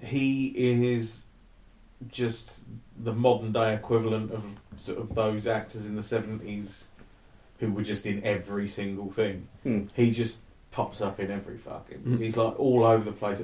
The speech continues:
Speaker 1: l-, but really varied, like, sort of dramas, comedies, and just, yeah.
Speaker 2: So he
Speaker 1: Um,
Speaker 2: looked very familiar, but he's one of
Speaker 1: yeah.
Speaker 2: those faces. He looked familiar, but I couldn't,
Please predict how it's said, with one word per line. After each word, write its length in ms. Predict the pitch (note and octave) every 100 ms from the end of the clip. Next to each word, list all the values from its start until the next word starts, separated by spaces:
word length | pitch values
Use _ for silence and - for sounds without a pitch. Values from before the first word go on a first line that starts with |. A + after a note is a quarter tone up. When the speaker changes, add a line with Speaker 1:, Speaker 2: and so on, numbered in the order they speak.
| C#3
Speaker 1:
l-, 160 | C3+ - - -
but 220 | - C#3+ -
really 560 | A#2+ C3 D3+ D#3 C#3
varied, 560 | A#2+ C#3 C#3 D3 D#3+ E3 - - -
like, 260 | A2+ A2+ - - - - -
sort 200 | A#2 A2+
of 160 | G#2+
dramas, 540 | A#2 B2 A#2 A#2 A#2 A2+
comedies, 920 | - A2+ A2+ A2 A2 A2+ A2+ G#2+ G#2
and 200 | G#2+ G#2
just, 280 | G#2 G#2+ - - -
yeah. 240 | A#2+ G#2+ F#2 - - - - - - -
Speaker 2:
So 180 | F#3+
he 60 | -
Speaker 1:
Um, 60 | -
Speaker 2:
looked 220 | G#3+ -
very 240 | C3+ A2
familiar, 400 | G#2 A#2 G#2 G2+
but 140 | B2 B2+
he's 80 | B2+
one 100 | C#3+
of 60 | C#3
Speaker 1:
yeah. 60 |
Speaker 2:
those 100 | C#3 C#3
faces. 460 | C#3 C3 C#3+ C#3 - - - -
He 100 | D#3+
looked 200 | F3+ G3+
familiar, 680 | - D3 D#3 C3 G#2 A#2 A#2
but 120 | -
I 80 | -
couldn't, 400 | - D3+ C3 A#2+